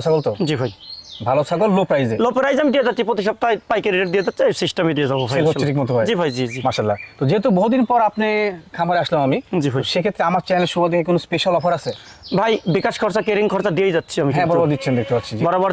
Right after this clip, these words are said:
Speaker 2: দিয়ে যাচ্ছি। আপনার চ্যানেলের লেগে আমি
Speaker 1: জি, বলেন।
Speaker 2: প্রতি পাঁচ পিসের, পাঁচ পিস ছাগল নিবে,
Speaker 1: জি।
Speaker 2: দুই বস্তা করে খড় দিয়ে দেবো ভাই।
Speaker 1: মাশাআল্লাহ, খুবই একটা ভালো উদ্যোগ। যদি কেউ দর্শক পাঁচ পিস ছাগল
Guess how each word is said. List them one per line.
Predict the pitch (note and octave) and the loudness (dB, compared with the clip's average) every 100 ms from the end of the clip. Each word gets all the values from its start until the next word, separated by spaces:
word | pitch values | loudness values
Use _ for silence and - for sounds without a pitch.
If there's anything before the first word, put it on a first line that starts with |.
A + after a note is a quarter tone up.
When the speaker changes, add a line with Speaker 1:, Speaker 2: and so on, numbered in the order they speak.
| E3+ | 2
Speaker 2:
দিয়ে | A3+ G#3 | 2 2
যাচ্ছি। | - C4+ C#4 B3+ - - - - - G3+ | 0 0 0 0 -6 -20 -20 -20 -4 -2
আপনার | G3+ A3+ A#3 A#3 G3 | 0 0 2 0 2
চ্যানেলের | A#3 A#3+ A#3+ A#3+ | 2 2 2 2
লেগে | A3+ B3 | 2 2
আমি | A#3 G#3+ A#3+ A#3 - - - C#3 | 2 2 0 -4 -16 -20 -6 -2
Speaker 1:
জি, | C#3 A#2+ | 0 2
বলেন। | B2+ A2+ - - - - - _ - - | 2 2 -4 -18 -20 -20 -20 _ -20 -2
Speaker 2:
প্রতি | A#3 A#3 B3 | 0 0 2
পাঁচ | B3 A3+ - | 2 0 0
পিসের, | A#3 A3+ A#3+ A3 - - A3+ | 0 2 2 0 -6 -6 -2
পাঁচ | G#3+ - | -2 0
পিস | G#3 - | -2 0
ছাগল | - G#3+ A3 | 0 2 2
নিবে, | A#3 D4+ D#5+ - | 2 2 0 0
Speaker 1:
জি। | C#3 D3 | 0 2
Speaker 2:
দুই | G3 | 2
বস্তা | F#3 F3 | 2 0
করে | F3+ E3 | 0 0
খড় | E3 C3 | -2 -2
দিয়ে | C3+ | -4
দেবো | C3 A2+ | -4 -2
ভাই। | B2+ | 0
Speaker 1:
মাশাআল্লাহ, | C3+ C3 A2 G#2 - _ _ | 0 0 -2 -6 -14 _ _
খুবই | D#3 D#3+ | -2 0
একটা | E3+ A#2+ | 0 0
ভালো | C3+ C3+ | 0 0
উদ্যোগ। | A#2+ G#2+ - _ - - | 0 -2 -6 _ -20 -4
যদি | D3 F#3 - | -2 0 2
কেউ | A#3+ A#3+ F#3+ | 2 2 2
দর্শক | F#3 - F3 - - - - | 0 0 -4 -6 -20 -18 -4
পাঁচ | E3+ - | -2 -2
পিস | F3+ - | -6 -2
ছাগল | E3 | -2